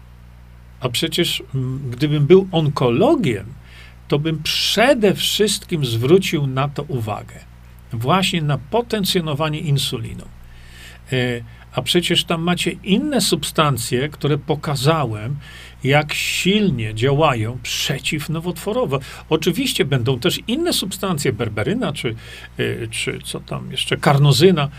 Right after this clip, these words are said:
e, która też będzie, bo, bo, bo jest już preparat op-, oparty na karnozynie, ale to nie jest sama karnozyna. Podawanie karnozyny samej jest pozbawione sensu. Ale jest proste, prawda? Łatwe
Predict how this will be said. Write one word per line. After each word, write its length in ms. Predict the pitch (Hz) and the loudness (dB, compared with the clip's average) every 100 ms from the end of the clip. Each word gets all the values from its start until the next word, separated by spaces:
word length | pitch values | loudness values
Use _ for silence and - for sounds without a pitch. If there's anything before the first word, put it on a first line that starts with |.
| - - - | -16 -4 0
e, 440 | 131 127 127 135 | 2 0 -2 -4
która 320 | - - 131 | -4 0 0
też 420 | 120 - 160 165 135 | 0 2 2 2 2
będzie, 500 | 120 151 143 143 147 - - - - | 0 0 2 0 0 -6 -16 -12 -8
bo, 360 | 117 131 127 131 | 0 2 2 2
bo, 240 | 127 131 | 0 0
bo 300 | 120 131 127 | 0 0 0
jest 400 | 131 123 160 - | -2 -2 0 0
już 160 | 131 - | 0 0
preparat 520 | - 120 143 139 135 | 0 0 2 2 0
op-, 220 | 160 - - | -4 -10 0
oparty 760 | 147 139 - - 208 262 240 143 | 2 2 2 4 4 4 0 -2
na 140 | 131 | -2
karnozynie, 640 | 120 120 117 113 117 113 127 | -4 -4 -2 -2 0 0 0
ale 200 | 147 156 | 0 0
to 120 | 185 | 0
nie 100 | 196 | 2
jest 180 | 202 - | 0 0
sama 280 | 226 254 | 0 0
karnozyna. 640 | 185 269 311 320 381 349 240 - - - | -2 -2 -2 0 2 2 -2 -6 -16 -6
Podawanie 540 | - 190 190 196 190 185 | 0 4 4 4 2 0
karnozyny 640 | - 151 151 139 147 143 | 0 0 0 2 2 2
samej 420 | 143 131 110 170 | 2 2 2 0
jest 160 | 208 - | 0 -2
pozbawione 800 | - 175 160 165 208 139 117 143 | 0 2 2 2 2 2 2 2
sensu. 500 | 143 214 170 131 127 - - - - - - - - - - - - - - | 0 -2 -4 -6 -8 -14 -20 -18 -18 -16 -16 -18 -20 -20 -20 -20 -20 -20 0
Ale 140 | 277 | 4
jest 160 | 349 - | 6 6
proste, 460 | - 349 - - 117 | 6 6 4 0 0
prawda? 360 | 147 127 160 175 175 - | 0 0 0 0 -4 -2
Łatwe 580 | 143 139 139 - 123 | 2 2 0 -4 0